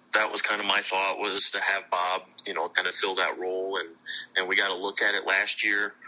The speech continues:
um, at the start of last season when Trent Pelzer was injured, and, you know, we essentially just threw Bob into that role. You know, he went from fresh off to all of a sudden, "Hey, you're gonna be the starting varsity point guard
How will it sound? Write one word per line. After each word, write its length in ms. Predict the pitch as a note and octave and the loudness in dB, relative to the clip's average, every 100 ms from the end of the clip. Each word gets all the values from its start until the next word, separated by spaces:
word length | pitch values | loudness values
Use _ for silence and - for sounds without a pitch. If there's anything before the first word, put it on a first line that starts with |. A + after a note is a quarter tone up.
| - - | -16 -6
um, 300 | - F2 E2+ | -2 -2 0
at 80 | F2+ | -2
the 80 | - | 4
start 260 | - F#2 | 4 4
of 80 | G2 | -2
last 320 | G2+ F#2 - | 0 2 2
season 420 | - A2 A2 G#2+ A2 - | 0 2 0 0 -8 -8
when 340 | - F2 D#2+ | 0 0 0
Trent 240 | D#2+ G2 F2+ | 0 -2 0
Pelzer 300 | G2 G2 G2 | -2 -2 0
was 160 | G2 | 2
injured, 380 | G2+ G2 G2+ F#2+ - - - - | 0 0 -2 -2 -6 -8 -8 -4
and, 420 | E2+ E2+ D#2+ D#2+ - - | -2 0 -2 -4 -12 -6
you 100 | A#1+ | -2
know, 140 | C2+ | -2
we 240 | E2 F#2+ - - _ _ _ _ _ _ _ - _ - | -2 -2 -4 -12 _ _ _ _ _ _ _ -20 _ 2
essentially 360 | - G#2 G#2 | 4 4 2
just 240 | F#2+ G2+ - | 4 4 4
threw 240 | F#2+ G#2+ G#2 | -2 -2 0
Bob 280 | F2 E2+ | 0 2
into 140 | F#2+ F2 | 0 0
that 240 | E2+ D#2 | 0 0
role. 340 | E2 F2 F2 G2 | 0 -2 0 0
You 80 | F#2+ | 0
know, 140 | E2+ | 0
he 100 | E2 | 0
went 200 | F2+ F2+ | 0 0
from 180 | - - | 0 -2
fresh 280 | - F#2+ - | 0 4 4
off 240 | F2+ G2 - - | 4 -4 0 0
to 320 | F2+ F2 E2 - - | 0 -4 -6 -8 -6
all 120 | - F#2 | 0 4
of 20 | |
a 20 | |
sudden, 240 | F#2+ F#2+ | 4 4
"Hey, 220 | F#2+ G2+ F#2 | 2 2 2
you're 140 | G2 | 0
gonna 120 | G2 | -2
be 80 | F2 | -2
the 100 | E2 | 4
starting 320 | - F2 E2+ | 4 4 -4
varsity 300 | F#2+ F#2+ - | -2 0 0
point 300 | - - - | 0 -2 0
guard 360 | F#2+ F2 F2+ | 0 2 0